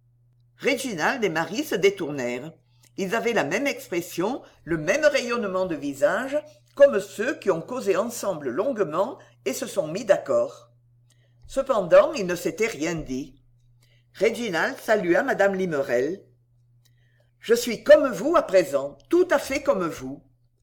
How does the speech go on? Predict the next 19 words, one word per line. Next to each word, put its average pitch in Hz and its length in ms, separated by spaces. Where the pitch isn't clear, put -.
Elle 233 200
lui 247 200
fit 285 200
plusieurs 208 400
questions 202 500
très 208 220
vite. 143 440
D'où 359 200
venez-vous ? 214 640
Depuis 294 340
combien 370 320
de 285 100
temps 302 260
êtes-vous 196 440
ici ? 202 600
Nous 330 160
aviez-vous 294 400
déjà 214 300
rencontré ? 180 960